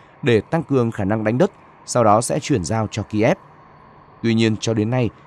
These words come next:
chưa có thông tin xác nhận chính thức từ phía Ukraine lẫn Pháp. Mirage hai nghìn được thiết kế vào cuối những năm một nghìn chín trăm bảy mươi và đưa vào sử dụng vào năm một nghìn chín trăm tám mươi tư.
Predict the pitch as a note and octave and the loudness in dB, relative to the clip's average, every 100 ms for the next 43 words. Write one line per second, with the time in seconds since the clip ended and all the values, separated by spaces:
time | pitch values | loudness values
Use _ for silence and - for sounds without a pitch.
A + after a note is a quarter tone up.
0 | - - F3+ - C3+ C#3+ D#3 C3 C3+ A#2+ | -14 -2 -2 0 -2 0 -4 -2 -2 -2
1 | D#3 D3+ G#2+ - A#2 F3+ E3+ - A#2 G#2 | -2 -2 -2 -4 -4 -4 -8 -2 2 2
2 | - A2 D3 C3 A#2 - G#2+ A2 A#2 G#2+ | 0 -2 0 -2 -4 -2 0 0 0 2
3 | G#2 C3 - F3+ - _ _ _ _ _ | 0 -2 -2 -2 -2 _ _ _ _ _
4 | _ _ - A2+ B2 D#3+ C3+ B2 A#2 G2+ | _ _ -4 0 2 0 0 0 0 2
5 | G#2 G2+ E3+ - A#2+ C3 B2 - A2+ A#2 | 0 0 -4 0 0 2 -2 0 0 0
6 | D3+ D#3 C3 G2+ A2+ A2 G2+ - B2+ D#3 | 0 0 0 -2 0 0 -2 -4 -4 -2
7 | C#3+ A#2 F2+ A#2 C#3 - - - - A2 | 0 0 0 0 0 -2 -10 -20 -8 -2
8 | C3 D#3+ C#3+ B2+ A#2+ A#2+ A2+ F2+ G#2 G#2+ | 2 2 2 0 -2 -2 -4 -4 -4 -2
9 | G#2 A#2+ G#2+ G2+ G2+ F2+ G#2 A2 A#2 A2 | 0 0 -2 -2 -2 -2 -4 -4 -4 -4
10 | - G2+ B2 B2+ C3 | -2 -2 0 0 0